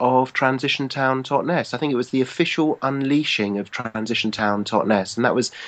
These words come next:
years ago now. But I think it was at two thousand and six, and so eight years ago now. And, and the, what we do is we can celebrate launches of things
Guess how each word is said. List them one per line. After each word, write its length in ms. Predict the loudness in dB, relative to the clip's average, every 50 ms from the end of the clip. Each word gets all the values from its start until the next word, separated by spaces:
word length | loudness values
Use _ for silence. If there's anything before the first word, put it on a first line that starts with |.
| -14 -16 -16 -18 -20 _ -4
years 400 | 0 2 4 6 6 4 4 2
ago 280 | 2 2 4 4 6 6
now. 520 | 6 6 4 4 4 4 2 0 -4 -8 -16 -20 -20 -18 -20 -20 0 4
But 240 | 6 6 6 4 2 _
I 100 | -6 -4
think 140 | -2 -2 -2
it 40 | -2
was 120 | -2 -2
at 180 | -2 -2 -2 -6
two 340 | -10 -4 0 2 2 2 2
thousand 540 | 0 0 2 2 2 2 2 0 -2 -2 -2
and 380 | -2 -4 -6 -8 _ -10 -8
six, 680 | -8 -2 2 2 2 2 0 -4 -10 -10 -10 -12 -14 -16 -20 -20 -20 -20 -20 -20 -20 _ _
and 460 | 4 4 6 6 4 2 0 -2 -2
so 120 | 0 2 4
eight 240 | 4 2 2 2
years 280 | 0 2 2 2 0 -2
ago 260 | -2 0 0 2 2
now. 360 | 2 0 0 0 0 -2 -2
And, 140 | -2 -2 -4 -2
and 420 | 0 0 2 2 2 2 0 -2 -6 -12 -18 -20 -20 -20 _ _ _ _ _
the, 260 | 2 4 6 6 6 2 _ _ _ _
what 240 | 0 2 2 2 4
we 140 | 2 -2 -2
do 420 | -2 -4 -6 2 4 6 6 6
is 180 | 6 2 0 -2
we 140 | -2 -2 -2
can 200 | 0 -2 -4 -4
celebrate 720 | -4 -6 -2 0 0 2 0 0 0 0 0 0 0 0
launches 560 | 0 0 0 2 0 0 -2 -4 -6 -4 -6 -6
of 80 | -8
things 760 | -6 -4 -4 -4 -2 -4 -6 -8 -8 -10 -8 -6 -6 -8 -8